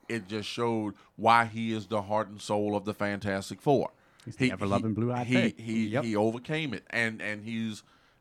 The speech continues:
Speaker 1: and to me, I love the cast. I thought Ioan Gruffudd was fantastic,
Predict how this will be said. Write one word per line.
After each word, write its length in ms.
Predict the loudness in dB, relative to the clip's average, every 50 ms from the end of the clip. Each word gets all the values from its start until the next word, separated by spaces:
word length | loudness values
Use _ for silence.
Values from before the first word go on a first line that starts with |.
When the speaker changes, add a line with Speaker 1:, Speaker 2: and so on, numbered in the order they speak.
| _ 2
Speaker 1:
and 460 | 2 4 4 4 2 0 -4 -8 -10 -16 _ _ _ _ _ _ _ _ _ -20 -6
to 120 | -2 -2 -2
me, 640 | 0 0 -2 -2 -2 -2 -4 -4 -6 -6 -8 -12 -16 _ _ _ _ _ _ _ _ _ _ _ _ _ _ _ _ 10
I 180 | 12 12 12 12
love 320 | 10 8 6 6 4 2
the 80 | -2 -8
cast. 720 | -6 -4 -2 0 0 0 0 0 -2 -4 -6 -12 -16 _ _ _ _ _ _ _ _ _ 4
I 120 | 4 4
thought 320 | 6 4 2 2 0 0 -6 _ _ -2
Ioan 420 | 2 4 4 6 4 4 2 0
Gruffudd 380 | -2 -2 -2 -2 -2 -4 -10 -8
was 200 | -6 -6 -6 -6 -6
fantastic, 840 | -6 -4 -4 -4 -4 -6 -6 -2 0 2 2 0 -2 -6 -10 -12